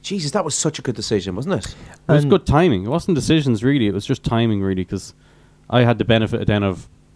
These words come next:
Speaker 2: that house then had gone up in value and I'd half the mortgage
Speaker 3: Yeah, wh-,
Speaker 2: paid.
Speaker 3: what happens when you sell that?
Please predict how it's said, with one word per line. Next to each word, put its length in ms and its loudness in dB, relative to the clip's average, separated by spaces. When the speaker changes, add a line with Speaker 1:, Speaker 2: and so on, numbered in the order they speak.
Speaker 2:
that 160 2
house 300 0
then 240 -2
had 200 -6
gone 160 0
up 140 0
in 120 0
value 480 0
and 200 -6
I'd 200 -4
half 240 -4
the 80 -8
mortgage 280 0
Speaker 3:
Yeah, 120 8
wh-, 80 4
Speaker 2:
paid. 220 2
Speaker 3:
what 120 6
happens 360 2
when 100 2
you 100 6
sell 280 4
that? 260 4